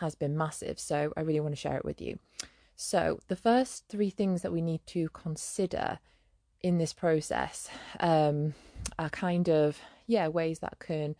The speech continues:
help us change how we go about our scheduling. Because, you know, best will in the world, some of us can actually be really busy and have quite a lot of stuff on. So it's just creating a flow that feels,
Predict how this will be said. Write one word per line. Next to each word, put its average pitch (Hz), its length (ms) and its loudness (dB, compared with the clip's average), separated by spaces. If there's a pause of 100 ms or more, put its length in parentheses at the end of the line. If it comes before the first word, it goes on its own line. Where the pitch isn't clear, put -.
(340)
help 208 460 0
us 180 580 2 (340)
change 185 640 0
how 165 260 -2
we 156 360 -4
go 160 220 0
about 151 380 0
our 143 220 -2
scheduling. 156 640 -4
Because, 170 320 -6
you 202 60 0
know, 190 160 2 (1200)
best 254 180 2
will 226 140 4
in 190 60 4
the 180 60 0
world, 185 240 4
some 202 140 -2
of 202 120 -4
us 214 100 -4
can - 200 -4
actually 202 280 -4
be 185 120 -2
really 180 240 0
busy 190 240 0
and 165 120 -2
have 170 120 -8
quite 170 180 -2
a 170 40 0
lot 170 100 2
of 160 100 0
stuff - 200 -10
on. 165 340 0
So 175 360 -4
it's - 240 -8
just - 360 -6
creating 185 880 -4 (360)
a 175 40 -12
flow 180 640 4
that 170 200 -2
feels, 160 640 0